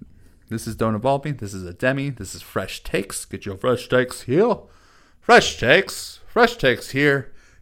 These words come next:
Next week, we'll dive deep, deep, deep into season three as a whole. We'll talk more about this episode. We'll talk season four predictions as well as,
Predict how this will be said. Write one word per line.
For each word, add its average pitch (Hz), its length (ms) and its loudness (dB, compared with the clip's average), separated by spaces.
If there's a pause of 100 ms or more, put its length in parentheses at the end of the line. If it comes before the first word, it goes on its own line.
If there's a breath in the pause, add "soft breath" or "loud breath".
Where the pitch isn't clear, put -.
Next 165 360 0
week, - 340 -4
we'll 143 160 0
dive 139 380 0 (200)
deep, 139 400 -6
deep, 131 300 -6
deep 120 360 -6
into 110 300 -8
season 120 340 -6
three 123 220 -4
as 117 80 -4
a 98 80 -6
whole. 123 360 4
We'll 104 120 -4
talk 113 280 -2
more 127 120 0
about 113 220 -2
this 104 180 -14
episode. 135 440 -2
We'll 110 100 -8
talk 104 200 -4
season 143 280 -6
four 127 180 -2
predictions 123 540 -6
as 98 120 -12
well 110 120 -2
as, - 80 -12